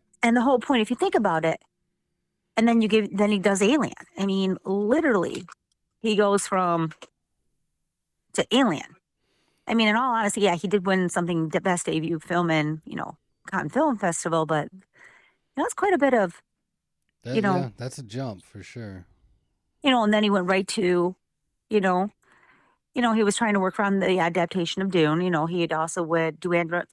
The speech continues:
Speaker 1: um, he worked on Do Androids Dream, and then he did Blade Runner, which is the android. So he actually, it's, it's been kinda cool. And then he did,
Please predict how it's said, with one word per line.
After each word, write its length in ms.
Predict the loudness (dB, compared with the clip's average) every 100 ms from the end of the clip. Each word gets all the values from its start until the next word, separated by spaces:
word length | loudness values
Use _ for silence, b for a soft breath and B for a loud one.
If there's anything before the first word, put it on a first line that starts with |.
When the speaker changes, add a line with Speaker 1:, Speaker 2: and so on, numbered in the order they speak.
| _ -4
Speaker 1:
um, 520 | -2 0 0 -2 -4 _ _ _ _ _ _ _ _ _ _ -4
he 80 |
worked 260 | 0 0 0
on 580 | 0 2 2 2 0 -2 -6
Do 100 | -2
Androids 480 | 0 2 2 0 -2
Dream, 360 | -4 -2 0 -2
and 200 | -2 0
then 100 | 0
he 60 |
did 140 | 0 0
Blade 240 | 0 0
Runner, 320 | -2 -6 -8 _ -8
which 240 | -4 -2
is 200 | -2 -4
the 120 | -2 -2
android. 280 | -2 -6 -8
So 280 | -4 -2 B B B B
he 220 | 0 2
actually, 580 | 2 -2 -4 -4 -4 -6 _ _ _ _ _ _ _ _ _ _ -16
it's, 280 | -12 -12 -4
it's 180 | -2 0
been 200 | 0 0
kinda 200 | 0 -2
cool. 300 | -2 0 2
And 120 | 2
then 100 | 0
he 60 | 2
did, 380 | 2 2 0